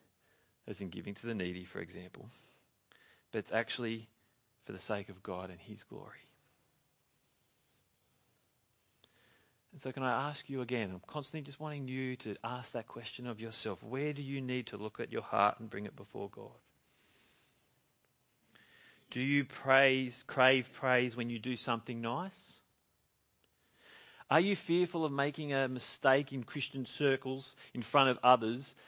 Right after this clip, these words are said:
Uh, not just because you want to do things well, 'cause that's a good God-honouring thing to do, but when you push deep down, it's because you'll look like a fool and people will think that you're not really good.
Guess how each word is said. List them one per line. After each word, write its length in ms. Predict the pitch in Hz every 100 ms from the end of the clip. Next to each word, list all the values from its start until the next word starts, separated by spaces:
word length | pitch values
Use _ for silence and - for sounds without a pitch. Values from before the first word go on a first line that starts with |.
| - -
Uh, 320 | 127 123 120
not 180 | 139 202
just 180 | 214 -
because 320 | - 160 135
you 60 |
want 160 | 131 135
to 40 |
do 180 | 120 120
things 220 | 120 107
well, 180 | 101 127
'cause 120 | 113
that's 180 | 117 113
a 40 | 101
good 240 | 110 120 -
God-honouring 480 | 120 120 120 113 107
thing 180 | 117 107
to 100 | 107
do, 260 | 120 135
but 140 | 123 113
when 180 | 120 117
you 60 |
push 320 | 110 135 127
deep 320 | - 120 107 -
down, 260 | 110 113
it's 180 | 110 -
because 720 | - - - 110 107 - - - - _
you'll 160 | 117 101
look 200 | 101 -
like 180 | 98 -
a 60 |
fool 560 | - - 107 107 107 107
and 200 | 90 -
people 280 | 110 101 98
will 100 | 90
think 260 | - 95
that 160 | 95 -
you're 100 | 98
not 180 | 95 98
really 320 | 95 95 92 - -
good. 300 | 113 180